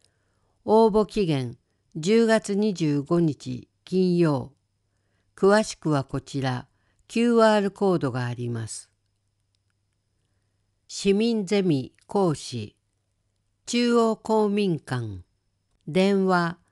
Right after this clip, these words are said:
三二の四八一一。資格要件、各公民館、会館主催の講座と重複しない内容の講座を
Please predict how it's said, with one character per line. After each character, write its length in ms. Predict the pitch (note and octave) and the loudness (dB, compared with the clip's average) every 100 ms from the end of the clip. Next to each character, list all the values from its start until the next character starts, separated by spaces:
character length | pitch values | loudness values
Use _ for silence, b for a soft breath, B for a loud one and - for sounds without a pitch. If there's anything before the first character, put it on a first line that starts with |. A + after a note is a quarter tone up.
| _ | _
三 420 | - - G#3 G#3+ | -10 -4 -2 0
二 260 | G#3+ G#3 G3 | 0 0 0
の 360 | F#3 F3+ E3+ - _ | 0 0 -2 -8 _
四 300 | E3 G#3 G#3 | -2 0 -2
八 400 | G3+ G3+ C#3+ B2 | -4 -6 -6 -8
一 300 | - C#3+ C3+ | -8 -8 -8
一。 380 | B2 - G#2+ - _ _ _ _ _ _ _ _ - | -10 -14 -14 -16 _ _ _ _ _ _ _ _ -20
資 180 | - | -6
格 300 | - G#3+ - | 0 0 0
要 260 | G3+ F#3+ D#3 | 0 2 0
件、 380 | - B2+ A2+ A#2 _ _ _ _ _ _ _ _ | -4 -8 -8 -12 _ _ _ _ _ _ _ _
各 360 | - A3 - E3 | -2 -2 -2 -4
公 280 | - F#3+ F#3 | 0 0 2
民 300 | F#3 E3 C3+ | 0 0 -4
館、 240 | - A#2 G#2 - _ _ _ _ _ - | -8 -10 -10 -16 _ _ _ _ _ -4
会 280 | G3+ G3+ | 0 0
館 300 | F#3+ G3+ G3 | 0 0 0
主 160 | F#3+ F#3+ | 0 -4
催 320 | E3+ F#3 F3+ | -2 -2 0
の 160 | F3+ F3 | 0 0
講 240 | F#3 F3+ | 0 -2
座 180 | F3 E3+ | 0 -4
と 340 | E3+ D#3+ D3+ | -2 -2 -2
重 300 | C#3+ G3 G#3+ | -6 -2 -2
複 240 | G#3 - G3+ | -2 -6 -6
し 160 | - | -4
な 160 | F#3+ F#3 | 0 0
い 80 | F#3 | 2
内 320 | F#3 F#3+ G3 | 2 2 2
容 220 | F#3+ F#3 | 4 2
の 120 | F#3 | 0
講 300 | F3 F3+ F3 | -2 0 0
座 220 | E3+ E3 D#3 | 0 0 -2
を 160 | D3 | -4